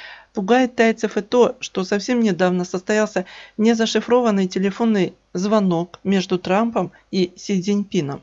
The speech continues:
И буквально сегодня стало известно, что дочь китайского лидера возвращается в С Ш А, где продолжит обучение в Гарварде.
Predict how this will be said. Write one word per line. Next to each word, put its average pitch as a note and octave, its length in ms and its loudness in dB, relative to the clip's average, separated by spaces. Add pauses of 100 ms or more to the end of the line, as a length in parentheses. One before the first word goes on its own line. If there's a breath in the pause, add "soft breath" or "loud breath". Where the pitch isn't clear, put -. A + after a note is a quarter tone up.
(140)
И G3+ 240 -2
буквально G#3 480 0
сегодня G#3 380 -2
стало F3 320 0
известно, D#3+ 400 -4 (260 loud breath)
что - 220 0
дочь G3 240 -2
китайского F#3+ 560 0
лидера F#3+ 420 0 (240 loud breath)
возвращается F#3+ 720 0
в - 40 -12
С G#3+ 140 -6
Ш A3+ 160 2
А, F#3+ 160 0 (220 soft breath)
где F3+ 240 0
продолжит F3+ 640 -2
обучение G3 560 -2
в F#3+ 80 -8
Гарварде. D#3+ 640 0